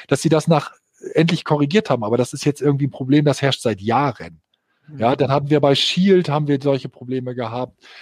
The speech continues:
Dann gibt's immer mal wieder, dann wird irgendwas umgestellt, dann geht plötzlich nichts mehr, dann müssen sie alle, alle bei den Apps nacharbeiten. Ähm, dann haben wir Hersteller wie Panasonic, die sagen, ja, wir sind halt auch nicht so riesengroß aufgestellt, man weiß das halt fast nicht, aber außerhalb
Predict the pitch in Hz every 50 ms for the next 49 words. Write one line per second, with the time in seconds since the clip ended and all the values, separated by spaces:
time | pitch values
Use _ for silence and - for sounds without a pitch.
0 | - - - _ 139 143 143 175 175 - - 185 185 175 170 165 160 160 170 170
1 | 160 156 156 147 156 160 147 156 160 156 151 - - 185 240 247 226 185 - -
2 | 185 180 175 170 170 165 151 160 160 - - 160 160 - - 151 143 170 196 -
3 | - - - - 175 180 185 180 175 170 147 151 160 - 165 151 151 143 117 127
4 | - - - 180 170 - - - - - 151 160 165 151 151 147 151 143 139 127
5 | 151 190 - - - 170 175 175 185 - - - 165 160 160 160 170 180 170 -
6 | 175 170 - - - - - - - - _ _ - 151 147 147 151 147 143 123
7 | - 143 139 143 170 185 170 165 147 135 131 151 180 - - 180 170 170 151 156
8 | 143 - 147 147 147 131 120 - - 156 165 190 185 - - 156 147 156 143 147
9 | 151 165 170 165 139 131 123 135 147 143 143 151 147 - 127 127 156 - - -
10 | 151 151 147 160 165 156 151 151 - 143 143 131 - - - 131 - - 170 -
11 | - 196 185 202 214 - - 131 127 131 135 143 - 165 - - 165 160 - _
12 | - 165 - - - 180 180 165 135 131 131 - - 135 - 143 127 131 135